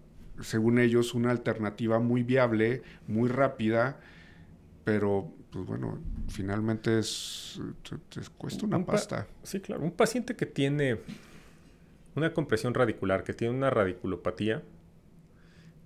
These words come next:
Speaker 2: eh, pues la pre-, la pregunta número uno sería,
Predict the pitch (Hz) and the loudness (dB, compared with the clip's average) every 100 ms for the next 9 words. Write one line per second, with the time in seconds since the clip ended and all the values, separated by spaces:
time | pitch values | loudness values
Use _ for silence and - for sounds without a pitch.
0 | - 110 107 104 101 98 - - - - | -10 -6 -2 -2 -2 -2 -4 -8 -10 -12
1 | - - - - - - - - - - | -20 -20 -20 -20 -20 -20 -20 -20 -20 -20
2 | - - - - 113 110 113 107 90 110 | -20 -20 -20 -12 -8 -6 -4 -4 -2 -4
3 | 101 113 127 190 165 135 156 113 147 165 | 0 2 2 2 2 2 2 4 4 2
4 | 123 - 110 123 131 120 - | 2 2 2 6 6 6 2